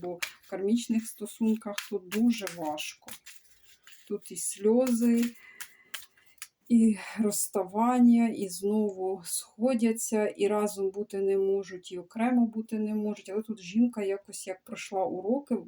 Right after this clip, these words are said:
е, можливо, навіть як, ем, дошла до рівня безусловної любові. Що да, він такий, але я його кохаю, я готова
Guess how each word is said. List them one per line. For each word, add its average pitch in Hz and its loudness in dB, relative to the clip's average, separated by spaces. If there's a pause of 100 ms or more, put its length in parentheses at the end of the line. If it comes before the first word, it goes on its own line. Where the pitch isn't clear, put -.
(100)
е, 185 -6 (480)
можливо, 208 -2
навіть 208 -2
як, - -6 (360)
ем, 175 -8
дошла 208 -2
до 190 -2
рівня 220 4
безусловної 220 0
любові. 180 -6 (280)
Що - -8
да, 214 -2
він 202 -2
такий, 226 -4 (580)
але 196 -2
я 214 -2
його 185 -6
кохаю, 214 -4
я 190 -4
готова 180 -10